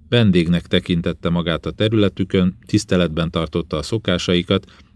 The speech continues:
és kevésbé tartott tőlük, mint a vérszomjas homoki kullancstól, amely egy-két bányászt már kipécézett magának.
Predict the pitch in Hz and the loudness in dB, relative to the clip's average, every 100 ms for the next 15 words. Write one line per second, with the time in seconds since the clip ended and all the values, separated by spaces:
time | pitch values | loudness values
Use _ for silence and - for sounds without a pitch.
0 | _ - - 123 90 80 80 80 95 87 | _ -10 2 4 4 2 0 -2 -2 -2
1 | 80 - 95 90 87 87 85 80 98 95 | -6 -4 0 0 0 -2 -4 0 2 2
2 | - 80 82 76 - 92 82 - 67 - | 0 -4 -4 -4 2 2 2 -2 -10 -4
3 | 80 73 71 - - 73 67 - - _ | -2 -2 -8 -10 -8 -8 -10 -18 -20 _
4 | _ - - 82 82 82 101 - 82 76 | _ -20 -10 -4 -2 0 -2 -2 -4 -2
5 | 87 87 80 76 85 80 - 104 - 71 | -2 -2 -2 -6 -8 -8 -4 -4 -4 -6
6 | 67 76 71 73 - 76 67 67 67 67 | -6 -6 -6 -8 -8 -10 -8 -8 -10 -12
7 | - | -16